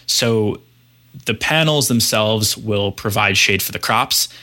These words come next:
and that's gonna decrease their reliance on water because less is going to be evaporating. Also, that provides clean energy, so it's another win-win there.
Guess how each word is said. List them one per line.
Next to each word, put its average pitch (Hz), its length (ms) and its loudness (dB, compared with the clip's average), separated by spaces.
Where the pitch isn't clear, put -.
and 110 160 0
that's 104 220 0
gonna 110 180 0
decrease 104 600 0
their 104 380 -2
reliance 110 560 2
on 95 320 -2
water 113 340 0
because 107 320 -2
less 101 300 -2
is 98 100 -2
going 101 320 -4
to - 140 -4
be 98 260 -6
evaporating. 110 680 -2
Also, 127 520 0
that 104 200 -2
provides 120 420 0
clean 123 280 0
energy, 101 380 0
so - 160 -4
it's - 360 -2
another 101 580 -2
win-win 104 520 -2
there. - 260 -16